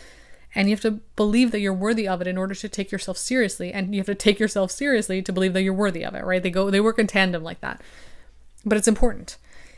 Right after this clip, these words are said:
And again, there's nothing shameful of it. And I thi-, I wanna emphasize that because I think, um, you know, as an example, if you go on, like, a dating app or whatever,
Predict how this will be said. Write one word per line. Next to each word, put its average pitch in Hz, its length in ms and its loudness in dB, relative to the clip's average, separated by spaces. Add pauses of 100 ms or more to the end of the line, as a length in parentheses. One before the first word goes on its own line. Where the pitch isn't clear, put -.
(240)
And 185 460 4 (400)
again, 196 360 0 (560)
there's 190 200 0
nothing 220 260 2
shameful - 420 -4
of - 120 -14
it. - 180 -20
And 202 100 0
I 185 60 4
thi-, 226 160 0
I 208 80 8
wanna 220 200 6
emphasize 202 540 2
that 180 140 -4
because 175 240 -4
I 175 80 2
think, 170 560 -4
um, 160 520 -6 (520)
you 202 100 -4
know, 170 380 -6
as 180 140 0
an 185 60 2
example, 175 280 2
if - 80 -6
you 170 60 -4
go 180 80 0
on, 175 100 0
like, 170 100 -4
a 180 60 0
dating 160 400 -6
app 151 160 -10
or 165 80 -6
whatever, 160 400 -8